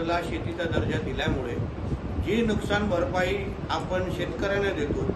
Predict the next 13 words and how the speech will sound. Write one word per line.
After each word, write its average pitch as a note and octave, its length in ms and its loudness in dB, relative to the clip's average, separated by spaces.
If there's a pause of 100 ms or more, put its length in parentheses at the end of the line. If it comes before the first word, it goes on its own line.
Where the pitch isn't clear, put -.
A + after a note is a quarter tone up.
(460)
तीच A#3+ 180 -2
नुकसान G3 340 0
भरपाई F3 340 2
आपण F3 260 0
मासेमारा-, E3 800 -2
अ, C3+ 180 -2
मच्छीमारांना D#3+ 520 -2
पण D#3+ 260 -2
देऊ C#3+ 140 0
शकतो. E3+ 460 -4 (500)
अन्य F3+ 360 4
विमामध्ये F3+ 640 2
असो, E3 560 2